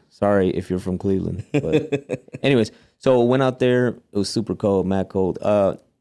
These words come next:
Speaker 1: went out there 'cause he, he, he said, you know, "Come check it out. Let's see if there's maybe a place where you, we could,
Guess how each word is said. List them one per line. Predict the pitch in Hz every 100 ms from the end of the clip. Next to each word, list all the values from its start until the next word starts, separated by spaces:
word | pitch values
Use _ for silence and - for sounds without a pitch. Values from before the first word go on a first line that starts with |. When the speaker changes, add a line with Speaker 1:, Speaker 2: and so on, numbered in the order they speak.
| _
Speaker 1:
went | 123 147
out | 147
there | 147 139
'cause | 139 120
he, | 117 -
he, | 123 131
he | 123 131 120
said, | - 117 120
you | 170
know, | 147
"Come | - 160
check | - 151
it | 147
out. | 147 147 -
Let's | 120 131
see | 139 139 135 127
if | -
there's | 117 117 107 _ _ 80 - 67
maybe | - 123 117
a | 110
place | - 123 120 -
where | 95 104
you, | 107 104
we | - 107
could, | 104 85